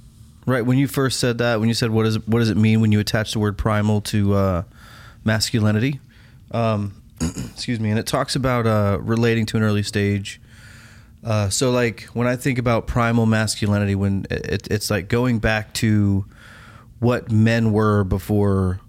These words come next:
like, in the beginning, right? Like, what are the natural instincts of manliness? What are the, what are the things that men most naturally do in circumstances, situations, and how far have we gotten away from that? So, like,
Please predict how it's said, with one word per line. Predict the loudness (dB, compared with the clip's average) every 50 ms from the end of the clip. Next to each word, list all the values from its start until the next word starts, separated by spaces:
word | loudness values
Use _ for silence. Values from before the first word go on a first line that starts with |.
| -20 -20 -20 -20 -20 -20 -20 -20 -8 -4
like, | -2 -2 -2 -4 -6 -4 -2
in | 0
the | 0
beginning, | 2 2 0 0 -2 -2 -6 -8 -10 -14 -20 -20 -20 -18 -8 -4
right? | -2 0 0 0 0 0
Like, | -2 0 0
what | 0 0 2
are |
the | 2 2
natural | 2 2 2 2 0 -2 -2 0 0 2 2 0 0
instincts | 0 0 2 0 0 0 0 0 0 0 -2 -2
of | 0
manliness? | 0 2 2 2 2 2 2 2 2 0 0 -2 -2 -2
What | -2 0
are | 0
the, | 0 0 0 -2 -4 -10 -20 -20 -20 -20 -14 -6 -2
what | 0 0 2
are |
the | 0 0
things | 0 0 0 2 2 2 0
that | 0 0
men | 2 2 2 2 2 4 4
most | 4 2 2 0 -2 -2 0
naturally | 0 2 2 2 0 -2 -2 -2 -2 0 0 0
do | -2 -2 -2 0 2 2 2 2 0 0 -2 -4 -6 -10 -20 -20 -20 -20 -20 -14 -6 -2
in | -2 0 0
circumstances, | 0 -2 -2 -2 -2 -2 -4 -4 -2 -2 -2 -2 -2 -2 -2
situations, | -2 -2 -4 -4 -4 -2 0 0 -2 -2 -2 -2 -2 -2 -2 -4 -4
and | -2 -2 -2 0
how | 0 -2 -2
far | -4 -4 -4 -2 -2 0 0 0
have | -2 -2 -2 -2
we | -4 -4
gotten | -2 -2 -2 -2 -2 -2
away | -2 -2 -2 -4 -4
from | -6 -6 -8
that? | -6 -6 -6 -6 -6
So, | -4 -2
like, | 0 0 0 -2 -4 -8